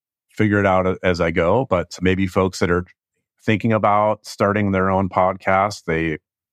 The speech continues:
maybe I can give 'em a little wisdom on where to start, things that I learned and, and pitfalls to <laughs> avoid. The Behind the Icon series,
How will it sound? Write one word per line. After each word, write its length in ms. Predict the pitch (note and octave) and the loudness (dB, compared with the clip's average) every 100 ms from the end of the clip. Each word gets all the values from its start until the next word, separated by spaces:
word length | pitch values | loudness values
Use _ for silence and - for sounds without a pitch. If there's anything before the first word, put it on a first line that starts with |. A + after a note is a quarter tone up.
| - - | -20 -6
maybe 300 | E2 E2 E2+ | -2 2 2
I 80 | F2 | 2
can 320 | F#2 F#2 F2+ - _ _ _ _ | 0 0 0 -6 _ _ _ _
give 160 | G2 | 0
'em 60 | F#2 | 2
a 80 | F2 | 0
little 220 | F#2 E2+ | 0 0
wisdom 420 | F#2 F2+ F#2+ F2+ | 0 0 0 0
on 180 | E2+ E2 | 0 0
where 180 | F2 F#2 | 2 0
to 60 | E2+ | 0
start, 400 | - F#2 G#2 - _ | 0 0 0 -4 _
things 460 | F#2 F#2 F2 F2 F2+ - | 0 2 0 -4 -8 -4
that 240 | F2 F2 | 0 2
I 120 | F2 | 2
learned 360 | F2 F2 F#2 F#2 | 2 2 2 0
and, 220 | D#2+ D#2+ | -2 -4
and 160 | E2 E2 | -6 -4
pitfalls 560 | F2+ - F#2 F2 E2+ - | -4 -2 0 0 0 -4
to 200 | F2+ E2 | -4 -4
<laughs> 0 | |
avoid. 480 | D#2+ F2 A#2+ A#2 - _ _ _ _ _ - | -4 -2 -2 -2 -6 _ _ _ _ _ -6
The 80 | G2+ | 0
Behind 480 | G#2+ G2+ A2+ A#2+ | 0 2 2 2
the 160 | A2+ A#2 | 0 0
Icon 500 | A2+ G3 - F2 D#2 | 0 -2 -2 -2 -4
series, 580 | - D#2+ C2 C#2 A#2 | -6 -6 -4 -6 -10